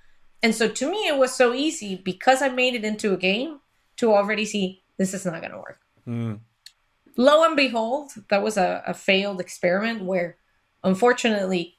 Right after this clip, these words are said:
Speaker 1: we kept going and we, we coded. And lo and behold, what happened was just that, right? The whales were just like, "This is not fun."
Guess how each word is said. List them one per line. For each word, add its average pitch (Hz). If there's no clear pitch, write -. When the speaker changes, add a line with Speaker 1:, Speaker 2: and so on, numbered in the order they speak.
Speaker 1:
we 240
kept 220
going 285
and 208
we, 196
we 196
coded. 269
And 214
lo 247
and 254
behold, 226
what 208
happened 180
was 180
just -
that, 160
right? 220
The 233
whales 254
were 240
just 226
like, 196
"This 208
is 202
not 190
fun." 302